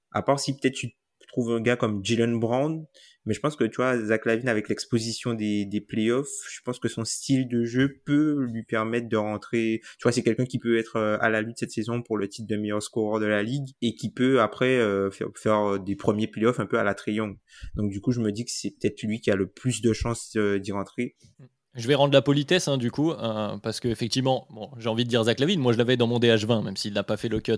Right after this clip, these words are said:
Speaker 2: euh, au final
Speaker 1: Mm.
Speaker 2: des votes. Mais il y a, dans le même esprit, dans le même, dans la même position d'équipe qui peut faire les play-in et donc se montrer de joueur qui score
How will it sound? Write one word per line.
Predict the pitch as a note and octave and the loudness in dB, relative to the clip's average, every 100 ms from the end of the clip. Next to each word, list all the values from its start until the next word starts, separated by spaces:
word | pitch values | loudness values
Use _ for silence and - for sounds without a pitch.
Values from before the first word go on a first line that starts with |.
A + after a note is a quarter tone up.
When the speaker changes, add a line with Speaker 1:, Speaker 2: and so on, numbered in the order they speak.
| A2 | -2
Speaker 2:
euh, | G2+ F#2 - - | -4 -4 -8 -10
au | G#2+ | -8
final | A2+ G#2+ | -4 -4
Speaker 1:
Mm. | G#2 | -2
Speaker 2:
des | A#2 | 0
votes. | F3+ F3+ - _ _ _ | 0 -2 -10 _ _ _
Mais | A#2 D3+ | 0 2
il | B2+ | 4
y | |
a, | A#2 A2 A2+ | 6 6 6
dans | A#2+ | 4
le | A#2+ | 6
même | C#3 F3+ | 4 4
esprit, | E3 - - D#3 F3 C#3 | 4 0 -2 -2 -2 0
dans | A2+ | 2
le | A#2 A#2+ | 2 2
même, | C#3+ D#3 D3+ C3 G2 | 0 0 -4 -8 -12
dans | A#2+ | -8
la | B2 | -4
même | C#3+ C#3+ | -2 0
position | D3 C#3 C#3+ - D#3 | 2 2 0 -2 0
d'équipe | D3 - D3 | 0 0 -4
qui | - | -6
peut | C3 | -4
faire | B2 B2+ | 0 2
les | B2+ | 2
play-in | C3+ C3+ C#3+ C#3+ C3 | -2 0 0 -2 -4
et | G#2+ | -4
donc | A#2 B2 | -4 -4
se | C3 | -4
montrer | C3 B2+ C3+ C#3 | -4 -4 0 2
de | B2+ A#2+ | 2 2
joueur | B2 C3+ | 4 2
qui | - B2 | 0 -8
score | - C#3 C#3 G#2+ | 2 4 6 2